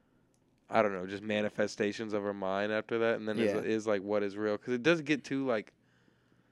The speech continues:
Speaker 1: I don't, yeah, I don't even know why I was thi-, like, but I just think sci-fi-y, where I'm like, "Is this about to turn, like, a little,"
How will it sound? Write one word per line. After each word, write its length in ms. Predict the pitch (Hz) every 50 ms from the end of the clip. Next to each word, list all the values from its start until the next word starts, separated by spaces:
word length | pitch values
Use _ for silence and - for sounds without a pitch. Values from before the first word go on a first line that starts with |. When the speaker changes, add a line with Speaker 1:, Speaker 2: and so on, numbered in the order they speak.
| _ _ _ _ _ _ _ _ _ _ _ _ _ _ _ _ -
Speaker 1:
I 60 | 117
don't, 140 | 127 151 151
yeah, 160 | 143 143 135
I 40 | 131
don't 180 | 131 139 147
even 140 | 151 147 143
know 120 | 139 131 123
why 180 | 123 120 127
I 60 | 127
was 120 | 123 117 -
thi-, 120 | - 104
like, 200 | 101 120 117 107
but 80 | 110 117
I 80 | 117
just 200 | 117 113 113 -
think 160 | - 127 110 -
sci-fi-y, 760 | - - 110 110 117 113 - - 107 101 98 95 95 95 92 92
where 160 | 101 104 101
I'm 100 | 104 104
like, 140 | 104 104 107
"Is 120 | 110 104
this 100 | - 123
about 200 | 135 143 135 139
to 100 | 131 123
turn, 220 | 113 - 127 120 120
like, 140 | 117 113 107
a 60 | 107
little," 500 | 101 104 104 107 107 117 117 117 117